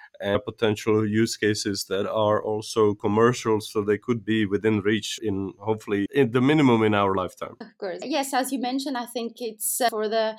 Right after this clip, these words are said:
Speaker 2: drone enthusiasts and, and robotic perception enthusiasts, I would recommend browse through our YouTube channel, Vision for Robotics Lab, uh, YouTube channel. But other than that, I definitely regularly browse through Wired and the I triple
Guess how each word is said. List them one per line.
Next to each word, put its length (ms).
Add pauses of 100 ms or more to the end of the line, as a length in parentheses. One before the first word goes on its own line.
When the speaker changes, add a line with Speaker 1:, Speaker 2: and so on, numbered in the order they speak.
(440)
Speaker 2:
drone 240
enthusiasts 800
and, 260 (100)
and 160
robotic 320
perception 400
enthusiasts, 680
I 80
would 180
recommend 560
browse 340
through 140
our 380
YouTube 520
channel, 440 (400)
Vision 280
for 320
Robotics 680
Lab, 480
uh, 260
YouTube 380
channel. 340 (320)
But 320
other 240
than 200
that, 220
I 120
definitely 500
regularly 720
browse 380
through 500
Wired 720
and 380
the 100
I 120
triple 100